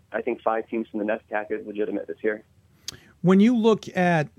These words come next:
Speaker 2: um, the S O S, what would you change to improve it?
Speaker 1: Um, the biggest thing right now that I'm seeing is that the way that the home away multiplier is applied, and I think we have talked about that in the past,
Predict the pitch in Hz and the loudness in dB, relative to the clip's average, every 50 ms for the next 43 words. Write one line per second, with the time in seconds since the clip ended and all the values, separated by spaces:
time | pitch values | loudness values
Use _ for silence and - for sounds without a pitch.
0 | - - 151 147 143 143 139 139 139 135 135 135 131 131 - - - 143 151 151 | -6 -4 -2 0 2 2 2 2 2 2 0 0 -2 -4 -6 -4 0 0 2 2
1 | 160 165 - - 165 151 147 143 139 135 127 117 - - - 151 151 214 277 294 | 2 0 2 2 2 2 4 4 4 4 2 2 -2 -4 -2 2 4 4 6 6
2 | 311 240 175 - 220 185 - - - - 185 190 185 185 196 202 208 202 - - | 4 2 2 2 2 2 0 -2 -2 0 0 2 2 2 2 2 0 -2 -4 -6
3 | - 175 170 156 143 - - - 143 127 110 104 95 82 - _ _ _ _ _ | -2 -2 0 0 0 -2 -2 -2 -2 -2 0 -2 -4 -6 -10 _ _ _ _ _
4 | _ _ _ _ _ _ _ _ _ _ _ _ _ _ _ _ _ _ - - | _ _ _ _ _ _ _ _ _ _ _ _ _ _ _ _ _ _ -20 -20
5 | - _ _ _ _ _ _ _ _ _ _ _ _ _ _ _ - 131 143 147 | -20 _ _ _ _ _ _ _ _ _ _ _ _ _ _ _ 0 2 2 2
6 | 143 139 156 196 196 226 220 - - 196 185 185 180 165 139 147 151 147 131 120 | -2 -4 -4 -2 -2 -4 -4 -2 -2 -2 0 0 0 0 2 0 0 0 -2 -2
7 | 120 127 139 135 135 131 131 131 127 - - - 131 131 135 131 131 131 - 123 | -2 -2 -2 -4 -4 -4 -4 -4 -6 -10 -8 -4 -2 -2 0 0 0 -2 -2 -2
8 | 120 120 120 113 104 120 117 - 123 113 110 123 120 123 120 113 110 107 - 113 | -2 -2 -2 -2 -4 -4 -4 -2 -4 -2 0 0 0 0 -2 -4 -4 -4 -2 -2
9 | 110 110 110 127 127 123 120 113 117 117 113 110 110 117 117 - - - - 123 | -4 -2 -2 -2 -2 -2 0 0 0 -2 -2 -2 -2 -4 -2 -4 -8 -4 -2 -2
10 | 120 117 120 120 117 - - - - - - - 120 113 120 120 127 131 139 - | -2 -2 -2 -4 -4 -6 -8 -12 -16 -8 -4 -2 -2 0 0 -2 -4 -6 -8 -12
11 | - - _ _ - 117 110 - 127 123 117 - 117 113 107 117 104 - - - | -18 -20 _ _ -4 -4 -4 -2 -4 -4 -4 -4 -6 -4 -2 -4 -4 -4 -4 -4
12 | 110 113 - - 110 107 - 110 - 78 73 101 104 - 117 107 107 104 107 | -4 -4 -4 -4 -6 -4 -2 -4 -4 -4 -6 -10 -8 -4 -4 -2 -2 -4 -8